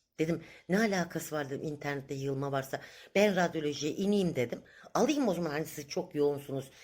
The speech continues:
hak veriyorum. Ondan sonra personel indiremiyorsunuz." "Yok." dedi, "Öyle değil." "Nasıl ya?" dedim. Dediler ki, "Bu," dediler, "eee, biz İstanbul'dan geliyor hani rapor." "Neden?" dedim. "Ha, neden İstanbul'dan geliyor?"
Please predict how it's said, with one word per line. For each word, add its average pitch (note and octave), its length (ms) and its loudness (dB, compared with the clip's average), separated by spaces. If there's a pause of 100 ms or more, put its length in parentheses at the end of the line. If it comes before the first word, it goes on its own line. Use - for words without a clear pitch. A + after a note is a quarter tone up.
(320)
hak D3+ 240 -8
veriyorum. C#3+ 560 2 (280)
Ondan D#3 260 4
sonra C#3 260 -4
personel D3+ 480 -4
indiremiyorsunuz." C3+ 840 -4 (320)
"Yok." C4 240 8
dedi, D#3+ 200 4
"Öyle E3+ 300 4
değil." C3 220 -2 (160)
"Nasıl D#4 260 2
ya?" B3 140 4
dedim. A3 240 2 (920)
Dediler F#3+ 520 0
ki, - 160 -4 (380)
"Bu," A3 140 2
dediler, F3+ 380 4 (520)
"eee, C#3+ 760 -2 (580)
biz G3 400 0
İstanbul'dan D#3 720 2
geliyor F2+ 380 -6 (240)
hani A#2+ 320 -8 (320)
rapor." - 400 -4 (200)
"Neden?" C4 420 6
dedim. C4 300 6 (800)
"Ha, G#3+ 120 6
neden A3+ 380 8
İstanbul'dan C#3+ 680 0
geliyor?" G#2 360 -6